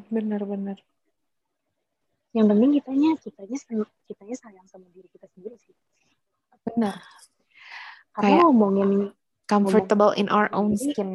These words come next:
Speaker 2: iya, kayak ngomongin aku sendiri, eh, ya kayak dia nggak munafik,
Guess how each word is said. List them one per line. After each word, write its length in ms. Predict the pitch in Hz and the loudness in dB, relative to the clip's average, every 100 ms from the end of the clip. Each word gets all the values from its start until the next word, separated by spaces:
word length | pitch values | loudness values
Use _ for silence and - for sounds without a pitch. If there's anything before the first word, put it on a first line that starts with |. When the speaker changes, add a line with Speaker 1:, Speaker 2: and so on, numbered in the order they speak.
| 190 190 190 _ _ _ _ _ _ - | -10 -12 -14 _ _ _ _ _ _ -6
Speaker 2:
iya, 240 | 294 311 302 294 | 0 2 2 0
kayak 160 | 226 202 | -4 -2
ngomongin 340 | 190 185 190 | 0 0 -4
aku 100 | 185 202 | -8 -10
sendiri, 220 | 196 185 - _ _ _ _ _ 185 | -6 -4 -6 _ _ _ _ _ -6
eh, 280 | 180 180 175 175 175 180 _ - 196 | -4 -4 -6 -16 -20 -20 _ -6 -4
ya 120 | 185 185 - _ _ _ _ _ 202 _ _ - | -4 -6 -14 _ _ _ _ _ _ _ _ -14
kayak 180 | 208 - _ _ - | -14 -14 _ _ -4
dia 120 | 214 196 | 0 0
nggak 140 | 190 190 | -4 -6
munafik, 320 | 190 185 294 | -6 -6 -12